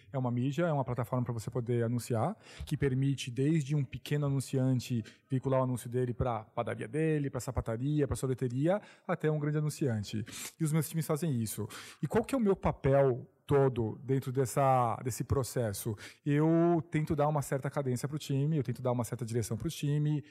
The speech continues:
eu comunico absolutamente tudo que a gente tá fazendo, eu penso na parte estratégica, eu penso na virada de cada ano, eu tenho que, ah, refletir sobre como tá o alcance das nossas metas, que é por trimestre, né? A, a maioria dessas empresas americanas trabalham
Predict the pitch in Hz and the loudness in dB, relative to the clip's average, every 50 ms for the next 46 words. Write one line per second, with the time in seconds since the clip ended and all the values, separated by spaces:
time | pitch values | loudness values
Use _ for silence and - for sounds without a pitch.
0 | - - - - 143 - 143 139 135 135 135 131 135 131 - 135 131 139 - 160 | -18 -16 -8 -6 -4 -4 -2 -2 0 0 0 0 -2 -2 -2 -4 -4 -2 -2 -4
1 | 123 - - 139 123 127 131 123 - - 139 120 113 - 120 110 107 - 110 - | -4 -4 -4 -2 -2 0 0 -2 -2 -4 -6 -4 -2 -2 -2 -2 -2 -2 -4 -4
2 | - 110 98 113 123 131 143 151 147 151 156 156 160 160 139 - - - - - | -4 -6 -4 -2 0 0 0 2 2 4 4 4 4 2 0 -4 -8 -18 -20 -20
3 | _ _ 139 139 139 139 139 139 139 139 135 135 131 127 113 - - - _ _ | _ _ 0 2 4 4 4 4 2 2 2 2 0 -2 -4 -6 -12 -20 _ _
4 | - 156 170 160 - 165 151 139 - 143 135 - - - 123 110 - 165 175 175 | 0 0 0 0 0 -2 -4 -2 0 0 -2 -2 -4 -6 -8 -2 2 4 6 6
5 | 170 156 160 165 - - 165 160 156 147 - - 147 139 - - 127 120 131 131 | 6 4 2 0 2 4 4 6 4 4 2 0 -2 -4 -4 -6 -4 -4 -2 0
6 | 127 127 127 120 110 - 120 113 117 123 143 160 165 165 170 165 165 165 165 165 | 0 0 0 -4 -4 -6 -8 -6 -6 -4 -2 0 2 2 2 2 4 4 2 2
7 | 156 - - - _ - 143 123 - 151 147 131 - - 151 139 135 143 - _ | 0 -2 -8 -16 _ -4 -4 -2 0 0 -2 0 0 -2 -2 -2 -2 -4 -4 _
8 | - 147 139 135 - - _ - 147 123 143 139 131 - 147 - - 156 147 147 | 2 2 2 2 0 -6 _ -4 -2 0 0 -2 -2 -2 -6 -4 -2 0 2 2
9 | 139 139 139 131 - 151 147 139 - - 147 143 143 139 135 135 - - _ _ | 2 0 -2 -2 -2 -4 -4 -2 0 2 4 4 4 4 2 0 -2 -8 _ _
10 | 143 143 127 - 147 143 131 - 147 120 131 131 - 143 107 131 135 135 135 127 | -2 -2 0 0 -2 -4 -2 -2 -2 -2 -2 -2 -4 -6 -4 0 2 2 2 2
11 | 120 - 135 117 - - - 131 - - 120 - - 117 110 113 117 117 135 156 | 2 0 -2 -4 -4 -4 -6 -6 -6 -6 -6 -2 -2 -2 -2 -2 -4 -2 0 2
12 | 160 156 - - 135 127 - 139 139 131 127 120 123 127 123 127 135 135 123 - | 2 2 0 -2 -4 -4 -2 -2 -2 -2 -2 0 0 0 2 2 0 0 -2 -4
13 | 127 113 127 120 131 127 107 123 123 120 120 - 131 123 - - 127 113 120 123 | -4 -4 -2 0 0 0 0 0 0 0 0 0 -2 -2 -2 -4 -4 -2 0 0
14 | 127 127 120 107 | 0 0 0 -2